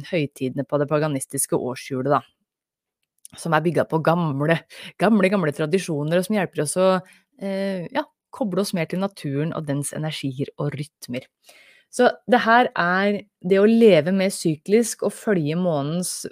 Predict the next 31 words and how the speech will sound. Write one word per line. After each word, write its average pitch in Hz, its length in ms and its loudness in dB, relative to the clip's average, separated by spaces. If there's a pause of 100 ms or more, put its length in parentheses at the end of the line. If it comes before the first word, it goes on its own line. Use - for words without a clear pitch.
faser 156 380 0
og 160 80 -2
naturens, 147 680 -4
eh, 147 180 4
faser, 147 460 -2
holdt 143 220 -2
på 160 80 -4
å - 20 -8
si. 247 180 4 (520)
Det 196 640 2 (340)
tror 196 240 2
jeg 185 120 4
er 196 160 2
veldig 185 200 0
viktig 202 520 -2
for 202 200 -2
oss - 440 -2 (280)
moderne 165 400 2
mennesker. 185 480 0 (220)
Vi 185 220 0
har 185 180 0
blitt 175 260 0
litt 151 220 -2
for, 165 220 8
eh, 165 320 10 (460)
industrialisert. 175 1040 4 (160)
Altså, 196 480 6
alt 165 180 -2
skal - 180 0
være 180 120 6
så, 180 300 2